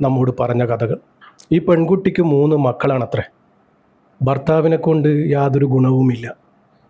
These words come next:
ചെറിയ മൂന്ന് മക്കളെയും കൊണ്ട് കഷ്ടപ്പെട്ട് ജീവിക്കുന്ന ഒരു പെൺകുട്ടിയാണത്. ഭർത്താവ് എന്നത് ഒരു പേരിന് മാത്രം.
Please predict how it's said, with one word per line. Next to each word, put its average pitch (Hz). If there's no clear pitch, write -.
ചെറിയ 175
മൂന്ന് 175
മക്കളെയും 165
കൊണ്ട് 147
കഷ്ടപ്പെട്ട് 170
ജീവിക്കുന്ന 143
ഒരു 131
പെൺകുട്ടിയാണത്. 120
ഭർത്താവ് 143
എന്നത് 160
ഒരു 143
പേരിന് 135
മാത്രം. 120